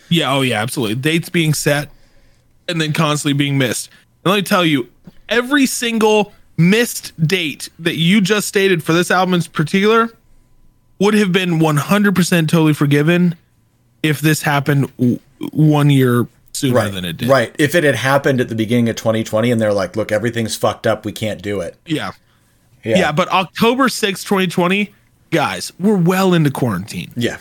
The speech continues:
Speaker 2: we know
Speaker 1: You
Speaker 2: what's
Speaker 1: should
Speaker 2: going on.
Speaker 1: know what's, you, you should know what's going on.
Speaker 2: Yeah.
Speaker 1: Why are you, why are you announcing release dates, uh, of things that you're not gonna be able to hit? And I understand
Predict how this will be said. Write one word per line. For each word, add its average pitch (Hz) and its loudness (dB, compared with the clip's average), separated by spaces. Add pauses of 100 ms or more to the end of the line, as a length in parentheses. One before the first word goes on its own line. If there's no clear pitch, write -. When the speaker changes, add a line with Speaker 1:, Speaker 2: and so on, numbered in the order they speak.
(120)
Speaker 2:
we 247 -2
know 226 2
Speaker 1:
You 170 2
Speaker 2:
what's 214 2
Speaker 1:
should - 0
Speaker 2:
going 175 2
on. 170 4
Speaker 1:
know 190 4
what's, 190 0
you, 196 4
you 226 4
should 190 -2
know 185 4
what's 190 0
going 147 2
on. 78 -6 (320)
Speaker 2:
Yeah. 107 0
Speaker 1:
Why 170 2
are 214 2
you, 208 2
why 170 0
are 208 0
you 220 2
announcing 180 0
release 143 2
dates, - -8 (100)
uh, 143 2
of 147 0
things 151 0
that 143 -2
you're 143 0
not 135 0
gonna 139 -2
be 135 0
able 123 0
to 113 -4
hit? 110 -4
And 202 0
I 214 0
understand 196 -2